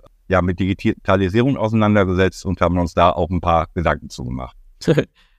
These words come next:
Speaker 2: Ja, die Empfehlung, äh, zu Ihnen kam ja von Pascal Tschörtner, also einem, ähm, Podcast-Gast, äh, vom B P A, der ja auch schon, äh, hier vom Mikrofon war und der meinte, "Ja, ich muss unbedingt mit Ihnen sprechen, wenn es um das Thema Telematik geht",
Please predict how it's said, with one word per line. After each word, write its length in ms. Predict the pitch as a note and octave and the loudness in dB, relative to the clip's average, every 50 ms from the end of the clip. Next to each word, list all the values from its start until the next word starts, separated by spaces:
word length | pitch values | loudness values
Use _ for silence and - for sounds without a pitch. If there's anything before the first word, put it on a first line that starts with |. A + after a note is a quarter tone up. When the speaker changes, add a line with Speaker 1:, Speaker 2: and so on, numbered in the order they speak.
| _ - | _ -4
Speaker 2:
Ja, 140 | C3+ B2 B2+ | -4 -2 -2
die 140 | - C#3 | -2 -2
Empfehlung, 580 | C3 C#3 C3 - D#3+ F3+ A3+ A#3 A3 G#3 G3+ F#3+ | -2 -2 0 0 2 2 2 4 2 2 0 0
äh, 160 | - D#3+ D#3 | 0 -2 -2
zu 140 | - - - | -2 -4 -4
Ihnen 180 | C#3+ D#3+ F3 D#3 | -2 -2 -2 -2
kam 220 | - C3 C#3 D3 | -2 -2 -2 0
ja 80 | C#3 B2+ | -2 -2
von 180 | - C#3+ C3 | -2 -4 -6
Pascal 360 | - C3+ - - - C3 B2 | -6 -8 -8 -6 -4 -4 -2
Tschörtner, 380 | A#2 - C3 C#3+ E3 - C3+ A#2 | -2 0 0 0 0 0 -2 -2
also 300 | A#2 A#2+ A2+ A#2 A#2 A2+ | -2 -2 -2 -2 -2 -2
einem, 340 | - A2+ A2+ A2+ A#2 A#2 B2 | -2 -2 -2 -2 -2 -2 -4
ähm, 360 | C#3+ - A#2 A#2 A#2+ A#2+ A#2 | -4 -6 -6 -8 -8 -8 -4
Podcast-Gast, 880 | - D#3 - - - D3 C#3+ - - D3 C#3 - - - - - - - | -4 -4 -2 -2 -2 -4 -2 -2 0 0 0 -2 -4 -10 -14 -14 -12 -8
äh, 180 | - A#2+ A#2+ | -6 -6 -4
vom 300 | A2+ - B2+ A#2+ A#2+ B2+ | -4 -2 -2 -2 -2 -2
B 160 | - C3+ C3+ | 0 0 0
P 140 | B2+ C#3 B2 | 0 0 0
A, 180 | B2+ C#3 D3 C#3+ | 2 2 2 2
der 100 | B2+ B2 | 2 2
ja 120 | B2 A#2 A2+ | 2 2 2
auch 140 | C3 D3 | 0 -2
schon, 360 | - - C#3 C3 C3+ C3+ B2+ A#2+ | -2 -4 -2 -2 -2 -2 -2 -2
äh, 140 | B2 B2+ | -4 -4
hier 160 | B2 C3 C3+ - | -2 -4 -4 -2
vom 160 | - C3 B2+ | -2 -4 -4
Mikrofon 480 | C#3 - - C3+ - - C3+ C3+ B2 | -4 -4 -6 -8 -6 -4 -4 -4 -2
war 160 | A#2+ B2+ B2+ B2 | 0 0 0 0
und 80 | A#2 | 0
der 100 | A#2 B2 | -2 -2
meinte, 240 | B2 B2 B2 A#2 A2+ | -2 -2 -2 -4 -4
"Ja, 120 | G#2 - - | -6 -6 -6
ich 160 | - - - | -8 -12 -8
muss 240 | - A#2+ - - - _ - | -8 -8 -8 -10 -14 _ -4
unbedingt 400 | - E3 E3+ D#3+ C#3+ D3 C#3+ C#3 | 0 0 2 2 2 0 0 0
mit 160 | C#3+ C3 - | -4 -4 -2
Ihnen 160 | B2 C3 C3+ | -2 -2 -2
sprechen, 380 | B2+ - - C3+ C3 - - A#2+ | -2 -2 -2 -2 -2 -2 -2 -4
wenn 80 | A2+ | -4
es 80 | A#2 C3+ | -4 -4
um 60 | B2 | -4
das 100 | A2 - | -4 -4
Thema 240 | - - A#2 A2+ A2+ | -4 -2 -2 -2 -2
Telematik 500 | - - A2+ A2 A2 A2 B2+ - B2+ B2 | -2 -2 0 2 2 0 0 -2 -4 -8
geht", 200 | - B2+ A#2 | -8 -8 -10